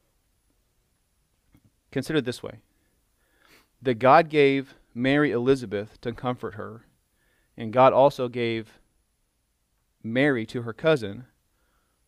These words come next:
to acknowledge, um, what he said he was gonna do. She says that she was, that Mary was blessed because she believed that there would be a fulfillment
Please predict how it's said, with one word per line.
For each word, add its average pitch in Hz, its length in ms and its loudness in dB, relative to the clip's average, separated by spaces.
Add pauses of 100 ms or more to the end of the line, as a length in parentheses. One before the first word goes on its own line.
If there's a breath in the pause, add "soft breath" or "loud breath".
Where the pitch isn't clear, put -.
to 139 140 -2
acknowledge, 123 800 -2 (960)
um, 117 460 -4 (400)
what 135 260 4
he 143 100 -8
said 135 200 -4
he 127 80 -4
was 120 100 -10
gonna 120 180 -8
do. 123 300 -12 (2000)
She - 140 -4
says 147 280 4
that 120 100 -6
she 156 160 -4
was, 127 260 -4
that 127 160 0
Mary 139 240 4
was 123 160 -4
blessed 127 400 2
because 131 240 -2
she - 160 -10
believed 120 460 -6
that 113 100 -10
there 120 140 0
would 113 100 -4
be 120 140 -6
a 113 40 -10
fulfillment 139 600 -6